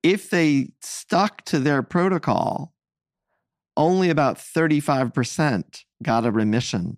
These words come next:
after four treatment levels. S-, that would mean two-thirds of people, after getting four levels of treatment, are still clinically depressed. And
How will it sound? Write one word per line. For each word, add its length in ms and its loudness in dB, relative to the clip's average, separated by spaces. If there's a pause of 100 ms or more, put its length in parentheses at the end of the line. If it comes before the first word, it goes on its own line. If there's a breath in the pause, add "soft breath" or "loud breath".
after 340 -8
four 680 -2
treatment 480 -4
levels. 640 -10 (1300 loud breath)
S-, 140 -20 (240)
that 300 0
would 140 2
mean 220 0
two-thirds 640 0
of 140 -10
people, 480 -6
after 260 -4
getting 280 -4
four 800 -2 (200)
levels 500 0
of 160 -8
treatment, 640 -2 (380)
are 100 0
still 720 -2
clinically 460 -4
depressed. 760 -10 (1000 loud breath)
And 340 0